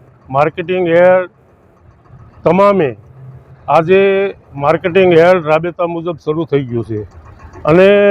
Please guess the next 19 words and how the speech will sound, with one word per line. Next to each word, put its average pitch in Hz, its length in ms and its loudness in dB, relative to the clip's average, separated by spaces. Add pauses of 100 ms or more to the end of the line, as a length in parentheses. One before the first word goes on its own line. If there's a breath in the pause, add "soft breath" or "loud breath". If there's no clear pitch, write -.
(300)
તમામ 196 380 0
ખેડૂતોને 175 680 -2 (920)
કોઈ 196 560 2 (100)
આંય 180 220 -2
કણે 190 280 -2 (120)
ચિંતા 170 380 -2
કરવાની 170 420 -2
જરૂર 156 320 -2
નથી. 160 460 0 (420)
એ 156 100 2
પી 190 220 2
એમ 190 140 -2
સી 196 280 -2 (140)
હર 156 200 0 (140)
હંમેશ 180 320 -4
માટે 175 320 -4 (440)
ખેડૂતો 170 420 2
સાથે 185 340 0
છે 196 240 0